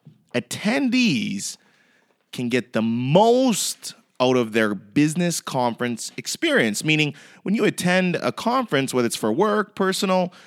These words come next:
how can you get the maximum, maximum value from your experience, um, and that ticket price that you paid? And we're gonna talk about that today. So, conferences,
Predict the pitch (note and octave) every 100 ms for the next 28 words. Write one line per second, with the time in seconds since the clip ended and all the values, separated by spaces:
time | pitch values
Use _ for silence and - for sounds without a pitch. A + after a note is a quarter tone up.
0 | - - F#3 G#3+ - A#3 G#3 F#3 C3+ D3
1 | C#3 - - - A#2 A2+ A2+ B2 D#3+ C#3
2 | - - C#3+ A#2+ G#2 G2 - - _ _
3 | G#2+ B2+ C3 - C3 A#2 A2 G#2 G#2 G#2
4 | G2 - _ _ - G#2+ G2 - - F#3+
5 | G3 F#3+ F#3+ - - _ _ _ - G#2+
6 | G#2+ G#2+ G#2 G2+ A2 A2 G#2 - G3+ E4+
7 | - G#2+ G#2 G#2 E2+ F#2+ G#2 D#2+ - _
8 | - D#3 G3 D4 A#3 G3+ G#3 C3+ G#2+ -
9 | F2+ - - - B3+ A3 - _ _ _
10 | _ _ _ _ - - - - - -
11 | _ _ - G3 A#3 B3+ B3 - A#3 A3+
12 | G3+